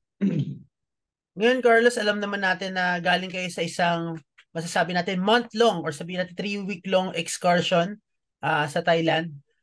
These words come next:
Speaker 2: Pwede ba natin pag-usapan yung mga bagay na natutunan mo, ah, dun sa time nyo ng mga teammates nyo, kasama si Coach Mark din, ah, doon sa Fairtex Training Center? Ah, ano yung mga valuable lessons na tingin mo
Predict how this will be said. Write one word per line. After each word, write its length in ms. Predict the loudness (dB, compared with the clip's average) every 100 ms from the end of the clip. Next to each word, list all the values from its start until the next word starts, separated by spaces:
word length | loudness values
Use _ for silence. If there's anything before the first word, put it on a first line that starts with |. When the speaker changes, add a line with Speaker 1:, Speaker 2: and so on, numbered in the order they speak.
| _ _
Speaker 2:
Pwede 240 | -6 -4 0
ba 80 |
natin 240 | 2 2 0
pag-usapan 720 | -4 -4 -2 0 0 0 -2
yung 160 | -6 -4
mga 240 | -2 0
bagay 400 | 2 2 0 -2
na 160 | -4 -6
natutunan 480 | -8 -8 -4 -2
mo, 320 | 0 0 0 -6 _ -4
ah, 240 | 0 2
dun 240 | 0 -2 -4
sa 480 | 0 2 2 0 0
time 320 | 0 0 -2 -6
nyo 320 | -6 -6 -10 _ _
ng 160 | -10 -6
mga 180 | -4 -6
teammates 480 | -6 -6 -6 -8 -6
nyo, 160 | -4 -2
kasama 320 | -2 -2 -4
si 80 | 0
Coach 240 | 0 0
Mark 240 | -4 -4
din, 240 | -2 -2 -4 -12 _ _ _ 2
ah, 240 | 4 4
doon 240 | 2 -2
sa 80 | -2
Fairtex 480 | -2 -4 -2 -4 -4
Training 320 | -6 -4 -4
Center? 560 | -2 -2 0 0 -2 -6 _ _ _ 0
Ah, 480 | 4 6 4 0 -2
ano 160 | 0
yung 120 | 0 2
mga 100 | 0 2
valuable 560 | 0 0 -6 -6 -6
lessons 560 | -4 -2 -2 -6 -6 -8
na 80 | -8
tingin 300 | -6 -6 -2
mo 340 | -2 -2